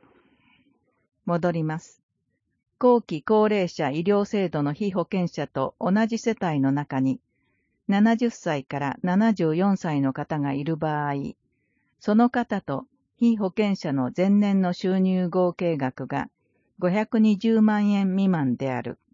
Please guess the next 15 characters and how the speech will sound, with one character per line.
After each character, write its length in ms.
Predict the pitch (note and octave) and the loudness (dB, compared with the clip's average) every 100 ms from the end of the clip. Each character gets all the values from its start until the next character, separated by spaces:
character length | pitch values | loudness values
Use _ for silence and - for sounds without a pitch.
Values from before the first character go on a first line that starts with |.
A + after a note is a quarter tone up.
| _ _ _ _ _ _ - | _ _ _ _ _ _ -6
い 320 | F3+ E3 D#3 | -2 -2 -2
い 60 | |
え。 180 | D3 - _ _ _ _ _ _ _ | -4 -6 _ _ _ _ _ _ _
三 340 | - G#3+ G#3+ | 0 4 4
割 240 | G#3 F#3 F3+ | 2 0 -4
負 160 | - | -8
担。 340 | - C#3 B2+ - _ _ _ _ _ _ | -6 -4 -2 -6 _ _ _ _ _ _
現 300 | G3 G#3 G#3+ | 0 2 2
役 200 | G3+ - | 0 0
並 260 | F#3+ F#3 F3+ | 0 0 -2
み 20 | |
所 160 | - F#3 | -2 -4
得 260 | E3 C#3 | -4 -2
の 140 | B2 A#2+ | -2 -2
方。 400 | A#2 - G#2+ | -10 -12 -12